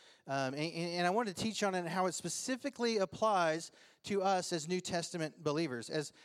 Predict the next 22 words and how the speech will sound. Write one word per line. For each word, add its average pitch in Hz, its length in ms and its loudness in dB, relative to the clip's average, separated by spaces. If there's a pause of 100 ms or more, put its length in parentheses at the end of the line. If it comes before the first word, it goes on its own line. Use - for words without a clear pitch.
(120)
as 151 160 -4
those 185 260 2
who 202 160 2
are 180 220 2
under 170 640 2
the 156 100 2
new 180 280 0
covenant 156 720 -2
of 147 140 -4
Jesus 147 260 -6
Christ. 123 480 -2 (500)
Um, 131 440 -2 (340)
so - 100 -6
how, 226 160 0
how 214 140 0
many 277 140 0
of 214 80 -4
you 208 220 -2
understand 180 640 -2
what 156 180 0
Jubilee 151 720 -2
is? 120 400 -4